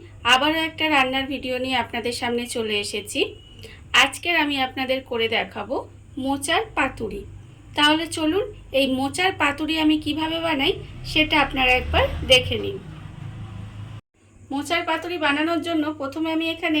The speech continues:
গ্যাসটা on করে একটা কড়া বসিয়ে দিয়েছি। এইবার আমি এর মধ্যে দিয়ে দেব জল, বেশ কিছুটা জল আমি এর মধ্যে দিয়ে দেব। এইবার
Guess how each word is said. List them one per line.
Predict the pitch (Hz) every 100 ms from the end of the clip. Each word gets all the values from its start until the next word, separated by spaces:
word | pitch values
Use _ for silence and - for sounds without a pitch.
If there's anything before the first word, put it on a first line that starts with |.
| 277
গ্যাসটা | 247 254 - 294 277
on | 269 285
করে | 311 302
একটা | 285 285 277
কড়া | 285 302 302
বসিয়ে | 302 294 294 285
দিয়েছি। | 277 240 240 - 415 - - - - -
এইবার | 277 320 330
আমি | 320 311
এর | 294
মধ্যে | 294 285 302
দিয়ে | 277 269
দেব | 254 254 311 -
জল, | 247 180 - - - - - - -
বেশ | 269 302 -
কিছুটা | 330 349 349 339
জল | 294 294 320
আমি | 320 320
এর | 294
মধ্যে | 302 277 320
দিয়ে | 277 277 285
দেব। | 254 240 370 - - - - - - - - - - - - - - - - - - - - - - - - - - - - - - - - - - - -
এইবার | 269 311 349